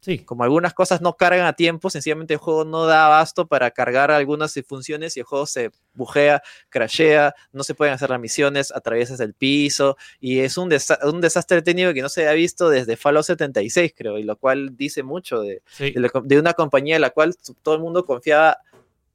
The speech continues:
Speaker 2: a ciegas de la calidad que podía ofrecer, pues, ¿no? E-, eso creo que por ahí está el, el, el escándalo, por eso no se puede, es, es, ciertamente no es por,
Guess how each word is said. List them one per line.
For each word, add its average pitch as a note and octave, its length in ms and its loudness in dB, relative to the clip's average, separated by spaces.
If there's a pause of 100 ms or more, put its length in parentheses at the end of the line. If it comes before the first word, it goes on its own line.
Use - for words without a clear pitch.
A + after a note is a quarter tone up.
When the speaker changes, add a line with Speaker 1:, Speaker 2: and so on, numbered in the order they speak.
(140)
Speaker 2:
a A#2 120 -2
ciegas F3+ 680 2
de C3 220 -2
la A#2+ 120 0
calidad C3 360 2
que E3+ 80 -4
podía C#3 320 4
ofrecer, D#3+ 400 0
pues, B2+ 160 -4
¿no? D3+ 160 -4
E-, F#3+ 160 2
eso G#3 240 0
creo G#3 180 0
que A#3 100 -6
por C#3+ 120 -4
ahí D3+ 160 -2
está G3+ 260 -2
el, F#3 120 -6
el, A#2+ 180 -8
el A#2 160 -8
escándalo, C#3+ 520 -2
por C3+ 120 -6
eso E3+ 220 -2
no F3 80 -4
se F3+ 140 -4
puede, F#3 280 0
es, C#3+ 160 -4
es, C#3+ 160 -4
ciertamente F#3+ 680 0
no C#3+ 120 -6
es D#3 100 -6
por, E3+ 300 -8